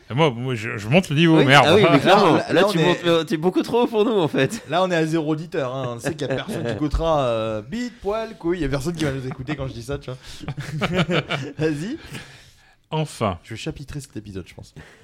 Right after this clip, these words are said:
Speaker 3: Mais vraiment.
Speaker 1: C'est aussi le film d'une sé-, euh, un film d'une série, mais c'est pas le dernier film de cette série.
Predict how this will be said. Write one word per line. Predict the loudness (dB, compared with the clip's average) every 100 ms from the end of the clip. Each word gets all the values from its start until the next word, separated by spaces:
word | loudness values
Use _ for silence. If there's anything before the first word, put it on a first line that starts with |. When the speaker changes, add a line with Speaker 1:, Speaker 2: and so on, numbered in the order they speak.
| _ _ -12
Speaker 3:
Mais | -10
vraiment. | -10 -12 -14
Speaker 1:
C'est | -14 -12 -6
aussi | -8 -6 -8 -10 -8
le | -2 0
film | 0 2 2
d'une | 4 2
sé-, | 0 -4 -4
euh, | -2 2
un | 2
film | 2 -2 -4
d'une | -4
série, | -2 -2 -2 -4
mais |
c'est | -4 0
pas | 0
le |
dernier | 0 -4
film | -6 -12
de | -14
cette | -16 -14
série. | -14